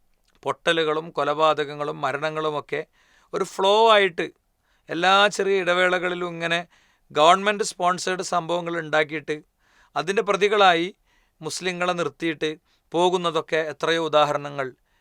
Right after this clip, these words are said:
ഇനി നമുക്ക് കാണാൻ കഴിയും. ഇപ്പം വേൾഡ് ട്രേഡ് സെന്റർ ആക്രമണം, വേൾഡ് ട്രേഡ് സെന്റർ ആക്രമിക്കപ്പെട്ടതുമായി പോലും ഇത്തരം ചില കാര്യങ്ങൾ പറഞ്ഞു വരുന്നുണ്ട്, അല്ലേ? ആ, ഒരുപാട് കാര്യങ്ങൾ. ആ,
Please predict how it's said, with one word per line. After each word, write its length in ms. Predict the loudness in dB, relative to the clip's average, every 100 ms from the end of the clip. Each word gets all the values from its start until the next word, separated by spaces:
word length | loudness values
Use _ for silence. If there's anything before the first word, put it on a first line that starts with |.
| _
ഇനി 160 | -8 -2
നമുക്ക് 280 | -2 -4 -6
കാണാൻ 280 | -6 -6 -8
കഴിയും. 260 | -12 -12 -20 _ _ _
ഇപ്പം 240 | -12 -8 -8
വേൾഡ് 320 | 0 0 0 -2
ട്രേഡ് 240 | -2 -4
സെന്റർ 300 | -4 -6 -2
ആക്രമണം, 480 | -2 0 -6 -6 -12 -16 _ _ _ _
വേൾഡ് 360 | 0 0 2 0
ട്രേഡ് 240 | -2 -4
സെന്റർ 340 | -4 -6 -4 0
ആക്രമിക്കപ്പെട്ടതുമായി 1120 | 0 0 -6 -6 -10 -10 -6 -6 -4 -4 -4
പോലും 380 | -2 0 0 -4 _ _ _ _ _ _ _
ഇത്തരം 360 | -16 -2 -2 0
ചില 200 | -2 0 0 -2 _ _
കാര്യങ്ങൾ 380 | 2 2 2 -4 0
പറഞ്ഞു 300 | 2 2 2
വരുന്നുണ്ട്, 440 | 2 2 -6 -10 -16 _ _ _ _ _ _
അല്ലേ? 160 | -10 -10 -10 _ _ _
ആ, 80 | -6 -6 -4
ഒരുപാട് 420 | -4 0 6 6
കാര്യങ്ങൾ. 440 | 6 2 0 -4 -8 -10 _ _
ആ, 80 | -2